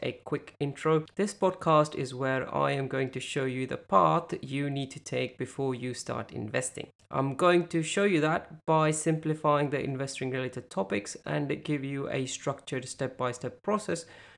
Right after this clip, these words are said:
for you to start investing. If you are new and found this episode for the first time and started here, then stop immediately. Start from the first episode and read the blog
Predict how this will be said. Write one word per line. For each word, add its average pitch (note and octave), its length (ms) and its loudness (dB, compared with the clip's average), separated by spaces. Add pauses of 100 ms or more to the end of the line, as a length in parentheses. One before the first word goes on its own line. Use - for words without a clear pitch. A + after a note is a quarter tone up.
(140)
for G3 120 2
you D#3+ 240 2
to D3+ 120 -8
start - 360 -4
investing. - 560 -6 (140)
If D3+ 180 -4
you G#3 140 2
are G#3 60 4
new D3+ 400 2 (340)
and D3 480 4
found E3 320 4
this E3 160 -2
episode - 480 -2
for - 100 -8
the - 60 -8
first C3 400 -2
time - 440 -4
and B2+ 280 -2
started C#3 440 0
here, E3 440 2
then C3+ 300 0
stop - 460 -2 (100)
immediately. C3 800 -4
Start D#3 400 4
from E3+ 120 0
the D#3+ 60 0
first D#3+ 400 0
episode - 600 -2
and B2+ 400 -2
read D3+ 260 4
the D#3 80 4
blog C3+ 440 0